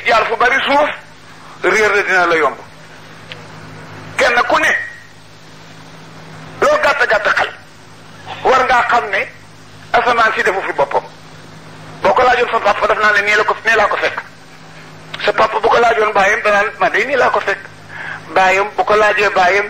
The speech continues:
daf ko naan nii laa ko fekk. Ku toll ni lii nag ku ko def, ah, ah, ça fait que moo fees del ak matériel. Xam ngeen ne dënn yi ciy jóge xajul ci nit de. Melax yi tax ñëpp gëmm.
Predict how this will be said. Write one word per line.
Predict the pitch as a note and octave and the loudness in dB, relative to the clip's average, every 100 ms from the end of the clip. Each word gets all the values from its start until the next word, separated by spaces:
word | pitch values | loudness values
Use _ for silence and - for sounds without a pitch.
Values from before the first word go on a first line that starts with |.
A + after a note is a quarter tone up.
| - | -2
daf | F3 - | -4 0
ko | G3 | 2
naan | F#3 E3+ | 2 0
nii | F3+ | 0
laa | F#3+ F#3 | 2 2
ko | E3 - | 0 -4
fekk. | C#3+ - - - - - - - - - - - - - | -8 -10 -14 -18 -20 -20 -20 -20 -20 -18 -18 -18 -10 -4
Ku | D#3 | 0
toll | - G#3+ | 2 0
ni | A3+ | 0
lii | A#3+ B3+ | 0 0
nag | G#3 - | -2 -2
ku | G#3 | -2
ko | G#3+ | 0
def, | F3 - - - - - - - - - - - - - - - - - | 0 -4 -10 -14 -16 -20 -20 -20 -20 -18 -16 -14 -12 -12 -14 -14 -8 0
ah, | D3+ F3 D#3+ D3 - - | 2 4 2 0 -2 0
ah, | E3+ D#3+ | 0 0
ça | C#4 - | 0 0
fait | D4+ | 0
que | D#4 | 0
moo | D#4 D#4+ | 2 2
fees | D#4+ D4+ - | 2 0 0
del | F4+ D4+ - | 0 0 -2
ak | B3 - | -4 -2
matériel. | A3 G3+ F#3+ - - - - - - - - - - - | -2 -2 -2 -6 -10 -18 -20 -20 -20 -20 -20 -20 -8 -2
Xam | F#3+ G3 | 0 0
ngeen | G#3+ | 0
ne | A3+ | 0
dënn | A3+ A3+ | 0 0
yi | A#3 A3+ | 0 0
ciy | A3+ - | 0 0
jóge | A#3 | 0
xajul | A#3+ A#3+ A#3 A#3 | 0 0 -2 -2
ci | A#3+ | -2
nit | A#3+ | -4
de. | - - - - - - - - - - - | -6 -12 -16 -20 -20 -20 -20 -18 -18 -14 -2
Melax | B3 B3 B3 | 0 2 0
yi | B3 | 0
tax | C4 | 0
ñëpp | C4+ C#4+ - - | 0 -2 0 0
gëmm. | G3+ | -2